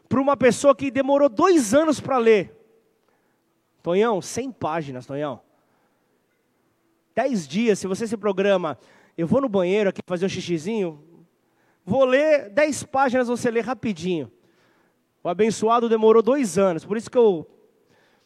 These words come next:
eu tô repensando. Eu, eu sempre fui alguém de emprestar muitos livros, eu repenso agora.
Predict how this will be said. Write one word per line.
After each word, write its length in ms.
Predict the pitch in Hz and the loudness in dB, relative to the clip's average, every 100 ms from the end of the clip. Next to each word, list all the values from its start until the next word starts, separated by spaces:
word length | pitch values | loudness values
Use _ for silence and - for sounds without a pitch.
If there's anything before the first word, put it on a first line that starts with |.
| _ | _
eu 100 | 160 | -6
tô 120 | - 202 | 0 2
repensando. 720 | 151 - 226 196 - 190 190 | 2 0 -2 -2 0 0 0
Eu, 80 | |
eu 140 | 208 196 | 0 -2
sempre 220 | 277 233 | -4 -6
fui 140 | 240 | 0
alguém 240 | 220 196 220 | 2 2 -2
de 80 | 214 | -2
emprestar 400 | 202 190 202 196 | -2 -4 -4 -4
muitos 300 | 190 196 165 | -4 -6 -6
livros, 440 | 156 127 123 - | -6 -8 -10 -12
eu 100 | 170 | -8
repenso 500 | 175 180 180 165 143 | -6 -6 -6 -8 -8
agora. 340 | 160 139 120 | -8 -6 -8